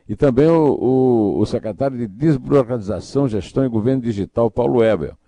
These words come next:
que pediram demissão. Antes já houve uma grande perda, que foi o Mansueto Almeida, né? E por aí afora, tá? O, o Matar é, é da, o dono da Localiza,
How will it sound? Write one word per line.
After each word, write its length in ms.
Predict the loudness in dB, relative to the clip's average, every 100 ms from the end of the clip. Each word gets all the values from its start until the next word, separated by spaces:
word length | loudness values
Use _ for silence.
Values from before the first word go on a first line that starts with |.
| _ _ _
que 80 | -6
pediram 420 | -4 0 2 2
demissão. 540 | 2 0 -2 -2 -8 -10 _ _ _ _ _ _ -18 _ _ _ _ -4
Antes 400 | -2 -2 -4 0
já 100 | 6
houve 240 | 6 6
uma 100 | 2
grande 300 | -2 -2 -2
perda, 440 | -2 0 0 -2
que 160 | -8 -12
foi 320 | -4 2 2
o 60 | 2
Mansueto 500 | 0 -2 0 0 0
Almeida, 500 | 2 6 6 4 -4
né? 180 | -8 -12 _ _ _ _
E 100 | -6
por 180 | 0 0
aí 140 | 2
afora, 480 | 0 2 4 4 0
tá? 240 | -10 -14 -16 _ _ _ _
O, 1160 | -10 -2 0 2 0 0 -2 -6 -10 -18 -6 -6
o 20 |
Matar 400 | -4 -6 -6 -6
é, 480 | -6 -8 -8 -10 -10
é 60 | -8
da, 340 | -8 -10 -10
o 120 | -10
dono 200 | -6 -6
da 120 | -2 0
Localiza, 720 | 0 -2 -4 -2 -2 -4